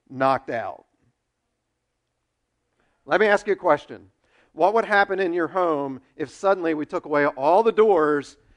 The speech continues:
and all the windows? Shout out some things. What would happen if there was no doors, no windows? What?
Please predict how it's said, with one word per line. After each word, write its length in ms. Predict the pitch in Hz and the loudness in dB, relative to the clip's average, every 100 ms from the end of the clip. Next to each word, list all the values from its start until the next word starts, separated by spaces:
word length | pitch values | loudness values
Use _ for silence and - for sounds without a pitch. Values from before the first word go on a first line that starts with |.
| _ - | _ -6
and 120 | 160 | 0
all 240 | 156 151 | 4 4
the 80 | 147 | 4
windows? 320 | 139 113 123 | -2 -6 -10
Shout 240 | - 202 214 | 0 4 4
out 180 | 175 | 4
some 100 | 180 | 0
things. 240 | 156 120 135 | -8 -8 -2
What 160 | 185 | 0
would 120 | 240 208 | 0 0
happen 440 | 185 156 117 104 _ _ _ _ _ | 2 2 -2 -18 _ _ _ _ _
if 120 | - | -6
there 120 | 175 160 | -2 -2
was 120 | 139 | 2
no 180 | 196 196 | 2 4
doors, 320 | 202 185 151 | 4 4 2
no 100 | 170 | 0
windows? 220 | 151 123 | 0 2
What? 300 | 156 247 | 2 2